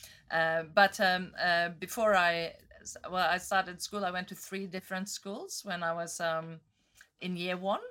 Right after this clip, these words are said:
um, which is interesting.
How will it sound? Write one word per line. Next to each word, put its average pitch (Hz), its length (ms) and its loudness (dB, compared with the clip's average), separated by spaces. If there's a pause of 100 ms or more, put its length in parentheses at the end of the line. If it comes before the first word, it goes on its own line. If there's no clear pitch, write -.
(800)
um, 165 880 2 (160)
which 190 200 -6
is 190 160 -4
interesting. 185 640 -6